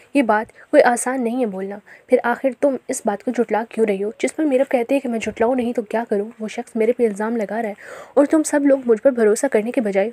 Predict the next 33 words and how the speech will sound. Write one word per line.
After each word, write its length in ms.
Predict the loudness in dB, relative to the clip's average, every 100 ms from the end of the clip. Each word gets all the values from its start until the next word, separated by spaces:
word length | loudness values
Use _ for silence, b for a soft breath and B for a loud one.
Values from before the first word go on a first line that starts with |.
| -4
उस 120 | -6
पर 160 | -2 -2
भरोसा 360 | 2 0 0 -4
क्यों 220 | -2 -2
कर 140 | -2
रहे 100 | -4
हो? 80 | -8 B B B B
ये 80 | 0
बात 260 | 2 -2 0
तुम 160 | 0
भी 120 | 2 2
और 100 | 2
मुर्सिम 360 | 0 0 0
भी 100 | 2
अच्छी 180 | 2 2
तरह 160 | 2 2
से 140 | 0
जानते 360 | -2 -4 -2 -2
हो 120 | -2 -12 _ _ 0
कि 80 | 4
मैं 160 | 6
जो 140 | 6 8
करने 240 | 8 8
का 80 | 6
ठान 240 | 4 4 6
लेती 260 | 4 4
हूँ 60 | 0
वो 60 | 2
करके 280 | 0 4 4
रहती 260 | 4 2
हूँ 100 | 0 -2 -2
और 60 | 2
मैं 180 | 2